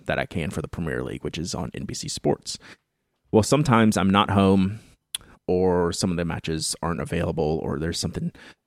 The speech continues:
crazy going on. So I was like, "Oh, there's gotta be s-," like, in the U S, like, you can get the foot-, the, the N F L, the American football feeds on the radio,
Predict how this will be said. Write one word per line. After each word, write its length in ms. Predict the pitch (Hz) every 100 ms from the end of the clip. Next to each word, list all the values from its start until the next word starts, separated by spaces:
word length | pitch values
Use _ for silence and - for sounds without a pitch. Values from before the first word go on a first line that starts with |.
| _ -
crazy 280 | 104 98
going 280 | 90 76 80
on. 140 | 87 104
So 120 | 98
I 80 | 104
was 160 | -
like, 220 | 101 - _ -
"Oh, 100 | 147
there's 200 | 165 -
gotta 160 | 262
be 100 | 202
s-," 240 | 143 - - - 101
like, 460 | 90 73 123 123 -
in 140 | 113
the 60 | 107
U 240 | 107 107
S, 360 | 131 101 - -
like, 220 | 90 -
you 80 | 104
can 160 | 113
get 220 | 95 90 90
the 320 | 87 82 -
foot-, 260 | - - -
the, 640 | - - - 95 87 90 -
the 100 | -
N 120 | 110 104
F 160 | -
L, 260 | 123 131 98
the 100 | 98
American 360 | 95 147 -
football 340 | - - 73 78
feeds 500 | - - 95 104 - -
on 240 | 78 78
the 80 | 87
radio, 300 | 151 - 87